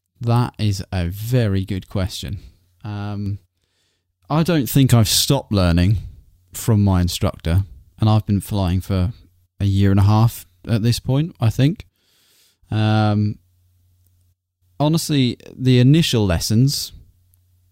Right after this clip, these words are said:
I don't think are possibly the, the most, um, important ones. Obviously, they get you flying and, and get you safely,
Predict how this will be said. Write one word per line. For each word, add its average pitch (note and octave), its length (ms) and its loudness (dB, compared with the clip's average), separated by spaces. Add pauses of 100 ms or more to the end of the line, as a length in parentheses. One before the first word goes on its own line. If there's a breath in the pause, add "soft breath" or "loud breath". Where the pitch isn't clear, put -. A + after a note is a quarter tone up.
(160)
I A2+ 120 4
don't A2 360 2
think G#2 440 0 (320)
are G2 320 2 (960)
possibly G#2 500 2
the, F#2+ 400 2
the G2 160 2
most, G2 640 0
um, F#2 380 0 (240)
important G#2 600 0
ones. - 340 -6
Obviously, G#2+ 380 0
they F#2 160 0
get G2+ 180 -2
you F#2 120 -4
flying A#2+ 460 -2
and, F2+ 180 2 (120)
and G2 200 2
get G#2+ 160 0
you F2+ 140 -2
safely, A2+ 680 -2